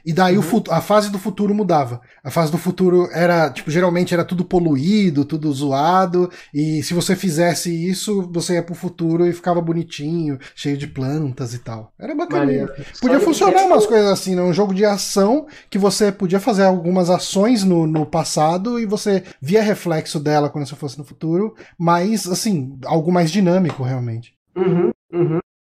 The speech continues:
Speaker 1: Ah,
Speaker 2: Legal,
Speaker 1: es-,
Speaker 2: legal.
Speaker 1: esperamos que essa resposta tenha agradado quem enviou.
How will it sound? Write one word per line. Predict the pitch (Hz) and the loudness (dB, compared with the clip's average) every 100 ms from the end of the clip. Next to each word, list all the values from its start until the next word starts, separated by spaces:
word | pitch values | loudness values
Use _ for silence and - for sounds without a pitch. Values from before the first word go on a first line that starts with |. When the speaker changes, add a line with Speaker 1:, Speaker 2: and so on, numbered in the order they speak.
| _ | _
Speaker 1:
Ah, | 320 - | -10 -4
Speaker 2:
Legal, | 147 143 - | -2 -2 -4
Speaker 1:
es-, | 143 | -8
Speaker 2:
legal. | 143 131 | -8 -4
Speaker 1:
esperamos | - 240 262 - | 2 2 2 0
que | 214 | -6
essa | 196 - | -6 -6
resposta | 160 180 - 170 165 | -4 -4 -4 -6 -6
tenha | 160 170 160 139 - | -8 -6 -4 -8 -10
agradado | 151 151 151 135 131 127 | -8 -4 -4 -4 -6 -8
quem | 139 131 | -6 -6
enviou. | 127 131 123 | -6 -6 -8